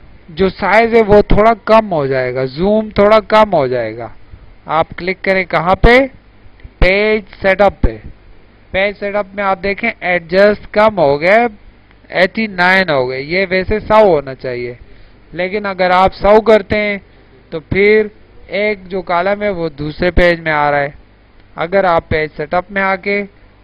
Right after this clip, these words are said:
और यहाँ से एटी नाइन करते हैं, एटी नाइन करने की क्या ज़रूरत है, आप यहाँ से बस एक page कर लें, वो automatically एटी नाइन है, एटी टू है, नाइंटी टू है, नाइंटी फ़ाइव है, जितना भी है वो computer खुद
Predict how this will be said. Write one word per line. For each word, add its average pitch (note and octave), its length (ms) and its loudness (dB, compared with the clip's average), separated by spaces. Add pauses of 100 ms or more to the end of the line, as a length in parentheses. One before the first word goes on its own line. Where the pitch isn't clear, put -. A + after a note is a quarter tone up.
(100)
और F3+ 380 0
यहाँ D3 340 -10
से C#3+ 280 -12
एटी C#3 300 -16
नाइन F3+ 380 -6
करते D3 360 -12
हैं, A2 280 -20 (960)
एटी D3+ 240 -12
नाइन E3 320 -6
करने F#3 320 -6
की G3 120 -10
क्या A3 200 2
ज़रूरत C#3 460 -2
है, B2 140 -10 (460)
आप E3+ 340 -2
यहाँ D#3 260 -4
से D3+ 120 -8
बस D3 280 -6
एक C#3+ 180 -4 (100)
page C#3+ 220 -6
कर G3 220 -4
लें, A3+ 160 -6
वो D3+ 200 -2
automatically D3 720 -6
एटी D3 280 -2
नाइन C#3+ 320 -10
है, G#3 180 -6
एटी D3 200 -12
टू D3 200 -10
है, F3+ 100 -4
नाइंटी D#3+ 380 -6
टू F#3 200 -6
है, F3+ 140 -2
नाइंटी D#3+ 320 -8
फ़ाइव F#3 300 -2
है, F3+ 80 -4
जितना E3 440 -10
भी G3+ 160 -8
है G#3+ 160 -2 (580)
वो F#3 160 4
computer F3 540 2
खुद A3 300 4